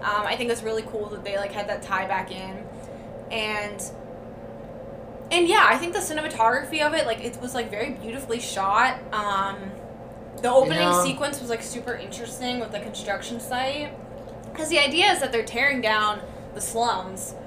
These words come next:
Speaker 1: to replace them with, like, this, like, gentrified skyscraper apartment building.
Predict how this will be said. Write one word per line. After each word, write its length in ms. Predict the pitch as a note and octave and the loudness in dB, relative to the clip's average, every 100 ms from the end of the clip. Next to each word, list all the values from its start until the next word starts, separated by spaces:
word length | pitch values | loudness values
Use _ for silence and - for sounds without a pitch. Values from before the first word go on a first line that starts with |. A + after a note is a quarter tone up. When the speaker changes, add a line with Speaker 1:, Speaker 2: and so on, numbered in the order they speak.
| - - - | -14 -12 -4
Speaker 1:
to 100 | A#3 | 0
replace 460 | A#3 - A#3 A#3+ | 2 4 2 4
them 180 | A#3 G#3+ | 2 2
with, 160 | G#3 - | 0 -4
like, 260 | G#3 G3+ | -4 -4
this, 240 | G3+ G3 - | -8 -10 -4
like, 440 | F#3 - - - | -2 -4 -6 -4
gentrified 880 | A#3 A3 A3 G#3+ G#3 G3 F#3+ F#3+ F#3 - - - - - - | 0 2 0 0 2 4 2 0 -4 -8 -14 -14 -14 -12 -8
skyscraper 680 | - A3+ G#3+ - A3 G#3+ | 4 6 6 2 -2 -2
apartment 560 | G3 - A#3 B3+ G#3+ F#3 | -4 2 4 4 2 -6
building. 400 | - - - | -8 -6 -8